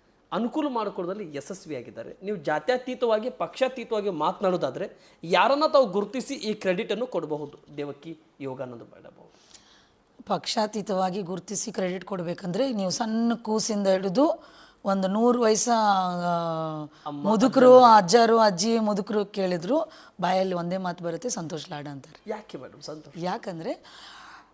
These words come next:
Speaker 2: ಅವರು ಒಂದು down to earth person. ಅವ್ರಿಗೆ ಯಾರ್ದೇ ಕಣ್ಣೀರನ್ನ ನೋಡಕ್ ಸಾಧ್ಯ ಇಲ್ಲ.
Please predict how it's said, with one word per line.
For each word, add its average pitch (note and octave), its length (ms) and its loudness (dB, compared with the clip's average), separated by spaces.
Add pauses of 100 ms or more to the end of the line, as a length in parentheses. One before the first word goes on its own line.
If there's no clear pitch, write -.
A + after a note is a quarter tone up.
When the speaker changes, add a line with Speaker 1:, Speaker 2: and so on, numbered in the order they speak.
(140)
Speaker 2:
ಅವರು B3+ 240 0
ಒಂದು C4 260 -2
down G#3+ 540 -4
to B3+ 60 0
earth B3 600 -4
person. F3+ 340 -4 (2000)
ಅವ್ರಿಗೆ A#3 560 2
ಯಾರ್ದೇ G#3+ 520 4
ಕಣ್ಣೀರನ್ನ A3 600 -2
ನೋಡಕ್ G3 320 -2
ಸಾಧ್ಯ F3+ 320 -2
ಇಲ್ಲ. D#3 120 -6